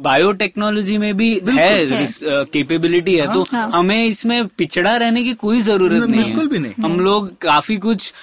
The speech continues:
Speaker 1: अ, कटिंग एज रिसर्च कर सकते हैं इसमें,
Speaker 3: हाँ।
Speaker 1: है ना?
Speaker 2: और कर ही रहे हैं।
Speaker 1: हम्म।
Speaker 2: अभी मतलब वो हाल ही फिलहाल में, अ, फेलो ऑफ रॉयल सोसाइटी में दो हिंदुस्तानी
Speaker 3: हाँ।
Speaker 2: आए, दोनों बायोटेक्नोलॉजी सेक्टर से ही आए हैं।
Speaker 3: हाँ।
Speaker 2: कोई
Speaker 1: हम्म।
Speaker 2: आईटी सेक्टर से नहीं आया है।
Speaker 1: बिल्कुल।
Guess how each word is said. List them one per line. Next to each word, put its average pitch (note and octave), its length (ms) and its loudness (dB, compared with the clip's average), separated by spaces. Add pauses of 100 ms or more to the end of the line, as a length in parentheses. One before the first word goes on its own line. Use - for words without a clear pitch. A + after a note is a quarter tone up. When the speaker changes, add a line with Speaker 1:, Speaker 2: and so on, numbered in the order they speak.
(140)
Speaker 1:
अ, C#3 600 -4 (100)
कटिंग G3+ 340 0
एज G3+ 160 0
रिसर्च F#3+ 300 -2
कर F3 180 0
सकते F3 380 -6
हैं A2 140 -6
इसमें, G#3 160 -8
Speaker 3:
हाँ। - 80 -6
Speaker 1:
है C#3 100 -8
ना? F3 140 -14 (100)
Speaker 2:
और A3+ 140 -4
कर A3+ 140 0
ही C#4 80 4
रहे C4+ 120 0
हैं। B3+ 140 -8 (240)
Speaker 1:
हम्म। D3+ 240 -4 (340)
Speaker 2:
अभी F3+ 180 -2
मतलब G3 240 -4
वो G3 100 -2
हाल D#3+ 220 0
ही F#3+ 60 0
फिलहाल E3+ 460 -4
में, F3 600 -8
अ, - 600 -16
फेलो D3+ 300 -4
ऑफ D#3+ 80 -6
रॉयल D#3 180 -2
सोसाइटी D#3+ 440 -6
में E3 300 -8
दो D#3 220 -2
हिंदुस्तानी D#3+ 540 -6
Speaker 3:
हाँ। F3 180 2
Speaker 2:
आए, F3+ 60 -6
दोनों E3 340 -4
बायोटेक्नोलॉजी F3+ 680 -4
सेक्टर F#3 300 -8
से D#3+ 140 -10
ही C3+ 60 -6
आए G2 100 -8
हैं। F#2 100 -20
Speaker 3:
हाँ। B3 140 -8
Speaker 2:
कोई D#3+ 120 -6
Speaker 1:
हम्म। E3 140 -2
Speaker 2:
आईटी C#3+ 280 -2
सेक्टर F3+ 300 -4
से F3 140 -2
नहीं F3+ 140 -2
आया B2 160 -2
है। G#2 80 -8
Speaker 1:
बिल्कुल। C3+ 420 -8